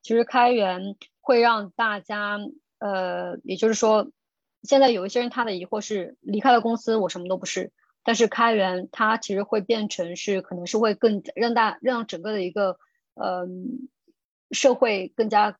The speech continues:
公平的一个机制，也就是说你，你做出了多少贡献是有记录的，是可循的，这也是为什么开始说，说开源的一，一个关键词之一就是透明。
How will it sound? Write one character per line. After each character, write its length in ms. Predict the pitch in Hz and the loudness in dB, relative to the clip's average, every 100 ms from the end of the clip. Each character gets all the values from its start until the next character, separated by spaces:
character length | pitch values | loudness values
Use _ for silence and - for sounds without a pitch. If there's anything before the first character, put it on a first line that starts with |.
| _ | _
公 220 | 254 262 | 2 2
平 240 | 262 - 180 | 0 -6 -8
的 80 | |
一 100 | 170 | -8
个 100 | 160 | -8
机 180 | 180 208 | -4 -2
制， 100 | 202 | 0
也 80 | 185 | 0
就 100 | 202 | 2
是 40 | |
说 140 | 220 233 | 2 2
你， 200 | 214 185 | 2 0
你 160 | 214 196 | 0 0
做 180 | - 190 | 4 4
出 140 | - | 6
了 140 | 233 196 | 4 6
多 120 | 214 | 2
少 140 | 185 | 0
贡 220 | - 202 | -2 -4
献 240 | 196 196 160 _ _ | -2 -4 -4 _ _
是 140 | - | 2
有 140 | 269 170 | 2 2
记 220 | - 302 | 2 2
录 180 | 226 202 | 4 0
的， 100 | - | -2
是 140 | 254 | -2
可 180 | - 185 | 0 -2
循 320 | - - 151 | -4 -10 -8
的， 160 | 185 - | -6 2
这 100 | 269 | 4
也 60 | |
是 140 | 240 262 | 4 4
为 80 | 247 | 4
什 100 | 220 | 2
么 80 | |
开 140 | 220 220 | 2 0
始 60 | |
说， 180 | 214 220 | 0 0
说 320 | 208 214 - - | 0 -2 -2 -2
开 140 | 247 | 0
源 80 | 233 | 0
的 80 | 202 | -2
一， 380 | 185 - 196 | -8 -10 -8
一 20 | 196 | -2
个 320 | 233 220 202 | 2 2 2
关 240 | 220 220 | 2 0
键 120 | 233 | 0
词 200 | 214 180 | -4 -8
之 180 | 175 214 | -8 -4
一 60 | 202 | -4
就 100 | 190 | -4
是 80 | 190 | -2
透 220 | - 196 | 0 0
明。 180 | 165 | -2